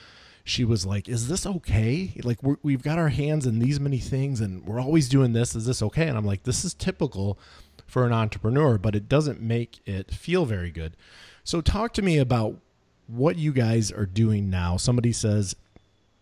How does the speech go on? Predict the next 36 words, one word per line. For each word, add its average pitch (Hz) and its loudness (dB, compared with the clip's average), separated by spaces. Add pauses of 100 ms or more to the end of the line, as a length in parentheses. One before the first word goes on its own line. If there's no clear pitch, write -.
(100)
you're 92 -2
walking 110 2
down 107 2
the 104 -2
street 101 2
and 95 0
you 87 -2
go 104 4
to 107 4
a 107 2
coffee 98 0
shop 104 0
and 95 -6
you 90 -6
got 95 -2
your 101 -2
kids, 95 -4
you 92 -4
start 101 -2
talking 98 0
and 98 -4
they 101 -2
say, 120 -2
"Hey, 165 0
hey, - -12
what 175 0
do 190 -2
you 180 -2
guys 147 0
do?" 123 -2 (340)
I 104 -2
know 117 4
that's 110 2
a 104 -4
complicated 110 -4
answer 110 -8